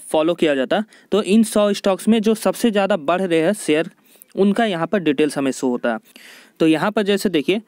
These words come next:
अभी के समय में नौ बजकर अड़तीस मिनट हो रहा है। इस समय जो अभी टॉप है Nifty हंड्रेड में वो ओएनजीसी है जो सबसे ज़्यादा मूवमेंट दिखा रहा है। फिर उसके बाद हीरो मोटर कॉर्प है जो कि साढ़े तीन परसेंट तक का अपवर्ड मूवमेंट हमें शो कर रहा है।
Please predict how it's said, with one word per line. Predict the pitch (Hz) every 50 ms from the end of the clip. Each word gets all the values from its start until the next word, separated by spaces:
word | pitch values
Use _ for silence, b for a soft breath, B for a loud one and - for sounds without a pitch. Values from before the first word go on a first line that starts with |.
| b b b b b b b b
अभी | 147 151 151 190 226
के | 214 233
समय | 220 - 220 208 214
में | 208 220 262
नौ | 247 170 156 165 175
बजकर | 180 190 175 - - 214 202
अड़तीस | - 151 147 139 - - 202 196 -
मिनट | 202 196 202 202 196 202
हो | 180
रहा | 170 202
है। | 254 - _ _ _ _ _ -
इस | - 214 202 - -
समय | 220 196 196 233 262 226
जो | 170 - 196 202
अभी | - 165 165 202 208 - _ _ -
टॉप | 196 214 240 - -
है | 170 160 214 247 - _ _ - - -
Nifty | 156 165 156 - - 214 190
हंड्रेड | 185 170 160 180 160 151
में | 190 233 269 - B B B B B -
वो | 160 202 220 - -
ओएनजीसी | 156 160 175 190 202 202 202 214 208 - 226 214
है | 226 277 269 - _ -
जो | 156 175
सबसे | - - 160 - - -
ज़्यादा | 180 190 185 180 208
मूवमेंट | 190 170 165 156 160 180 196 196 180
दिखा | 175 - 185 165 175 180
रहा | 208 254
है। | - _ _ - - _ _ -
फिर | - - 175 180
उसके | 175 - - 202
बाद | 202 202 175
हीरो | 151 156 143 151 190
मोटर | 190 190 190 175 190 190
कॉर्प | 185 - 180 175 - 220
है | 269 - B B B B B B B 151
जो | 170 170
कि | - 208
साढ़े | - - 160 151 151 190
तीन | 196 - - 196 202 214 208 202
परसेंट | - 196 175 - - 202 196 180
तक | 190 - _
का | - 220 202
अपवर्ड | - 143 139 - 175 180 185 180
मूवमेंट | 175 180 180 175 180 190 190 180
हमें | 180 180 185
शो | 180 - 185 175
कर | - 175 165
रहा | 175 220
है। | 254